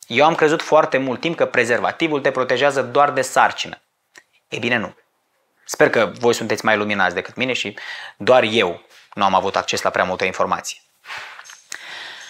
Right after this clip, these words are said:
Vreau să zic că e important să discutăm între prieteni.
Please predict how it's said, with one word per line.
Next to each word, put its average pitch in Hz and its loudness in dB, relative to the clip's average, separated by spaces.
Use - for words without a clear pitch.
Vreau 190 6
să 180 2
zic 185 2
că 156 6
e 139 4
important 156 4
să 151 0
discutăm 131 -2
între 127 0
prieteni. - -4